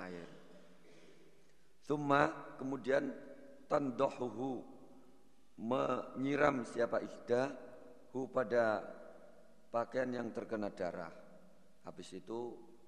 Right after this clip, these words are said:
habis dikucek terus disiram, dibilas. Tsumma kemudian tusolli, sholat siapa ihda fihi di dalam pakaian tersebut. Habis itu silahkan dipergunakan sholat. Itu caranya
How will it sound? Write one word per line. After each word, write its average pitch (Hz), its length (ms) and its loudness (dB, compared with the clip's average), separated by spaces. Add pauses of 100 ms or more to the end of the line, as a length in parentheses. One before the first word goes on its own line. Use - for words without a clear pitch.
(140)
habis 95 240 -10
dikucek 101 600 -10
terus - 240 -12
disiram, 104 600 -2
dibilas. 101 760 -6 (1300)
Tsumma 143 320 -2
kemudian 123 480 -4
tusolli, 127 560 -4 (400)
sholat 127 480 0
siapa 101 320 -2
ihda 120 480 0 (400)
fihi 120 240 -4
di 101 160 -10
dalam 95 280 -4 (440)
pakaian 104 480 -4
tersebut. - 800 -14 (480)
Habis 90 260 -12
itu 120 120 -10
silahkan 98 600 -4
dipergunakan 90 720 -4 (600)
sholat. 82 600 -10 (600)
Itu 113 200 -10
caranya 98 480 -4